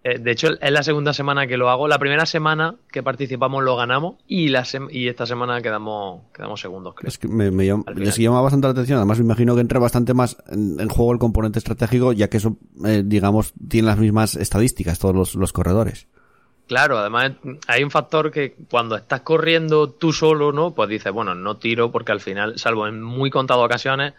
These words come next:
Speaker 2: Hmm.
Speaker 1: pues bueno, va, hay una escapada, no voy a trabajar para pillarlo porque sé que al final el pelotón va a trabajar para
Speaker 2: Claro,
Speaker 1: pillarlo".
Speaker 2: claro.
Speaker 1: Pero en este caso no, en este caso dices, "Es que como no trabajé yo, si el de, de al lado tampoco trabajé tal, la escapada se va y suerte para pillarlo",
Speaker 2: Sí,
Speaker 1: ¿sabes?
Speaker 2: sí, además, de verdad.
Speaker 1: Eh,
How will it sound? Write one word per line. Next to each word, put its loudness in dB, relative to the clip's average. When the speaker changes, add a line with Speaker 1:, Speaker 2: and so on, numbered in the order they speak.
Speaker 2:
Hmm. 4
Speaker 1:
pues -12
bueno, -8
va, -2
hay 0
una -2
escapada, 0
no -12
voy -2
a -2
trabajar -2
para -4
pillarlo -2
porque -8
sé -2
que -2
al -2
final -2
el -2
pelotón -2
va 2
a 0
trabajar -2
para 0
Speaker 2:
Claro, 4
Speaker 1:
pillarlo". 0
Speaker 2:
claro. 0
Speaker 1:
Pero -2
en -2
este 0
caso -2
no, -2
en -8
este -4
caso -4
dices, -6
"Es -8
que -8
como -14
no -10
trabajé -2
yo, 2
si -6
el -8
de, -6
de -8
al -2
lado 2
tampoco -2
trabajé 0
tal, -2
la -4
escapada -2
se -2
va 0
y -18
suerte -4
para -2
pillarlo", 0
Speaker 2:
Sí, -6
Speaker 1:
¿sabes? 0
Speaker 2:
sí, 2
además, 4
de 4
verdad. 0
Speaker 1:
Eh, -20